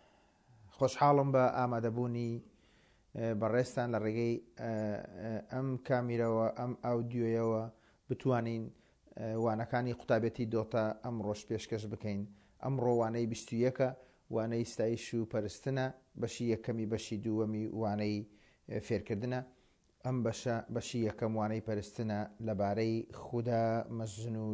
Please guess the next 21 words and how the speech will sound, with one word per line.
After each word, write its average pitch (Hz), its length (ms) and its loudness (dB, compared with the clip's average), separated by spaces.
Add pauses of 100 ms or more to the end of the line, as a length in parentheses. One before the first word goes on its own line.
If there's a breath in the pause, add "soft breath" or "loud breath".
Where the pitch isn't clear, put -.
داهێنەرە. 104 600 2 (600 loud breath)
ئێ، 110 100 -4 (180)
حەزەکەم 113 460 0
لەگەڵ 110 240 0
بەڕێزت 104 440 0 (120)
پێشەوەی 123 380 0
دەستمە 107 240 -2 (120)
وانەیە 101 400 -2
بکەین، 98 280 -4 (440)
بە 104 80 -4 (100)
نوێش 101 280 -2 (120)
دەستی 101 300 -6
پێ 95 140 -4
بکەین. 95 300 -10 (1300 soft breath)
با 101 160 -2
نوێش 87 200 -6
بکەین 85 220 -8
لەگەڵ 76 180 -4 (120)
یەکتری. 78 320 -12 (1200 soft breath)
باوکی 110 340 2
ئاسمانی، 107 480 -2